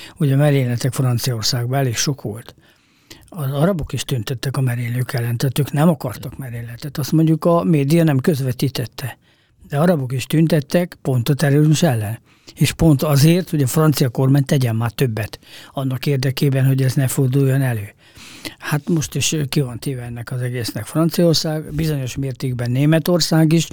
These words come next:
Bé-, Belgiumnál is el lehet ezt mondani, aztán mi meglátjuk, hogy hogyan alakul. Én úgy gondolom, hogy ha intenzívebbek lesznek a harcok, már pedig miért ne lennének intenzívebbek,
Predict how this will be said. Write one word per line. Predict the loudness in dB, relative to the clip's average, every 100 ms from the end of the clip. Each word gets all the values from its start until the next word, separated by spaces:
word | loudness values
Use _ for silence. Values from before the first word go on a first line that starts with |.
| -12 -16 -4
Bé-, | 0 2
Belgiumnál | 4 4 4 4 4 0 -2
is | -2
el | 0
lehet | 2 2
ezt | 0 2
mondani, | 4 4 4 2
aztán | 0 2
mi | 2
meglátjuk, | 2 2 0 0
hogy | 0 0
hogyan | 0 2
alakul. | 2 2 2 0
Én | 0 -2
úgy | -4
gondolom, | -4 -2 -2 -2 -2
hogy | -6 -2
ha | 0 0 -2 -14 -12 -12 -4
intenzívebbek | 2 2 2 -2 0 -2 -2 -4
lesznek | -2 -2 0 -2
a | 0
harcok, | 0 0 -2 -6 -2
már | -2 0
pedig | -2 -2 0
miért | 0 0
ne | -2
lennének | -4 -2 -2 -4 -4
intenzívebbek, | -4 -2 0 2 2 2 0